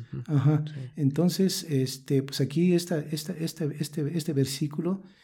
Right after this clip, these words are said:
Speaker 2: eh, se inserta para, para demostrarnos que es muy valioso el, el matrimonio. Incluso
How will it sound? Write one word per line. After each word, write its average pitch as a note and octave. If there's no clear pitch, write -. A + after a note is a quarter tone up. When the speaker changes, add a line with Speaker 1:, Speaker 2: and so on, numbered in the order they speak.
Speaker 2:
eh, B2
se -
inserta D3+
para, C3+
para B2+
demostrarnos D3+
que C3
es D#3+
muy E3+
valioso D3+
el, B2+
el C3+
matrimonio. C3
Incluso D3